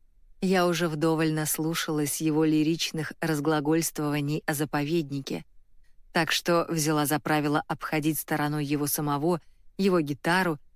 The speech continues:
его одичалые, завинченные штопором кудри и его футболку с надписью «Улыбнись», в которой он ходит с самого моего приезда — хотя, судя по запаху,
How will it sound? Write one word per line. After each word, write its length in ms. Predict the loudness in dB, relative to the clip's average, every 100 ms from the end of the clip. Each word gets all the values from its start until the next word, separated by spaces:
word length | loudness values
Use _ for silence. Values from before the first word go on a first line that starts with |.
| _ _
его 320 | 0 2 2 0
одичалые, 840 | -2 -2 0 2 2 2 0 -2 -6 -20 -10
завинченные 720 | -2 0 2 2 0 0 0 -2
штопором 520 | 0 -2 0 -2 0
кудри 420 | 0 2 2 0 -8 _ -20 -12 0
и 60 |
его 240 | 4 4 2
футболку 580 | 2 2 4 2 2 -2
с 100 | 0
надписью 640 | -2 -2 -4 -2 0 0 0
«Улыбнись», 800 | 2 2 2 0 0 -2 -4 -10 -20 -20 -20 -16
в 60 | -2
которой 400 | 0 2 2 2
он 160 | -2 -4
ходит 420 | 0 0 0 -2
с 40 |
самого 460 | -2 0 0 0 0
моего 320 | 0 0 -2
приезда — 640 | 0 0 2 0 0 -4 -6 -16 -20 -20 _ -20 -18
хотя, 340 | -4 -4 -2 -4
судя 260 | -2 -4
по 200 | -4 -4
запаху, 580 | -2 -4 -4 -8 -10 -12